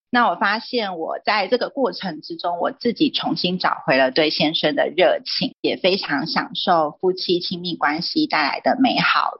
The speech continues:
合一。我现在常常会主动去抱先生，跟他说：“老公，我很爱你。”其实我的改变让先生越来越体贴，也越来越有自信，他已经成为真正的一家之主。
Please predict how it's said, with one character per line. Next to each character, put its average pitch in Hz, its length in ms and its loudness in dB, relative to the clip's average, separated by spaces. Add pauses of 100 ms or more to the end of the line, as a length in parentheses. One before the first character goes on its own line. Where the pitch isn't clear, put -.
(140)
合 110 440 0
一。 285 360 -2 (200)
我 - 140 2
现 240 240 4
在 233 160 2
常 175 220 -6
常 180 160 -6
会 254 140 2
主 254 200 -8
动 214 180 -4
去 226 120 -2
抱 185 260 2
先 170 320 -4
生， 175 220 -6
跟 190 140 -2
他 185 200 2
说 196 240 4
：“老 185 140 4
公， 269 260 2
我 233 140 2
很 - 260 -4
爱 165 220 -2
你。” 143 340 -18 (340)
其 220 140 -4
实 254 180 -2
我 262 160 4
的 - 120 0
改 160 240 -2
变 220 320 -2 (240)
让 233 240 0
先 226 260 0
生 214 460 0
越 269 120 4
来 185 140 2
越 208 220 2
体 - 360 -14
贴， 175 300 0
也 160 120 2
越 185 200 2
来 147 160 2
越 170 80 -4
有 156 260 -2
自 - 280 2
信， - 420 2 (160)
他 190 300 2
已 160 80 0
经 170 180 0
成 160 240 0
为 160 160 4
真 170 240 -2
正 170 240 2
的 131 220 2
一 185 100 -2
家 151 300 -4
之 147 260 -2
主。 - 380 -2